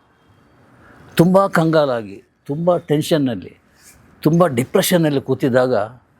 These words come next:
ಅವರಿಗೆ ಸಪೋರ್ಟಿಗಾಗಿ, ಅವರಿಗೆ ಬೆನ್ನು ತಟ್ಟಿದ್ದು, "ಏನೂ ಯೋಚನೆ ಮಾಡಬೇಡ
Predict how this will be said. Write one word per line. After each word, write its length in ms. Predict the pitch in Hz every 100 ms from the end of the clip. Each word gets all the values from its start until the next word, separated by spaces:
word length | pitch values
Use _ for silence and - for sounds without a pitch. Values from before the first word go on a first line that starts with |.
| _ _ _
ಅವರಿಗೆ 300 | 131 131 120
ಸಪೋರ್ಟಿಗಾಗಿ, 880 | 113 120 - 156 139 127 101 104 147 - _ _ _
ಅವರಿಗೆ 280 | - 117 113
ಬೆನ್ನು 200 | 110 151
ತಟ್ಟಿದ್ದು, 680 | 143 135 - 98 131 143 - _ _ _ _
"ಏನೂ 300 | 101 127 156
ಯೋಚನೆ 360 | 139 113 127 107
ಮಾಡಬೇಡ 280 | 98 92